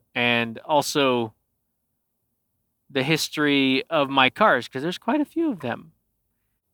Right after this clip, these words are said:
I have four brothers, no sisters. So there are five boys in my family, and my mom and my dad. So five boys.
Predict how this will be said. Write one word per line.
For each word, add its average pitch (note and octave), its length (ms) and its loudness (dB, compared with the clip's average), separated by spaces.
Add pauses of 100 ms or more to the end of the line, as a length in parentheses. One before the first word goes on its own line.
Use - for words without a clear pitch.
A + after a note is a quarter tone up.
(600)
I F#3 240 6
have B2 600 4 (220)
four D3 300 0
brothers, - 580 -2 (600)
no D3 160 0
sisters. - 580 -10 (880)
So D3 140 -10
there D3+ 160 6
are C3 40 4
five F3 480 4
boys D#3 360 2
in B2 80 -4
my A#2+ 180 4
family, A2+ 540 -8 (1400)
and C#3 80 -6
my A#2+ 80 0
mom A#2 240 2
and A#2 100 -4
my A2+ 140 -2
dad. - 260 -6 (1500)
So A#2+ 160 -8
five E3 600 4
boys. B2+ 600 -2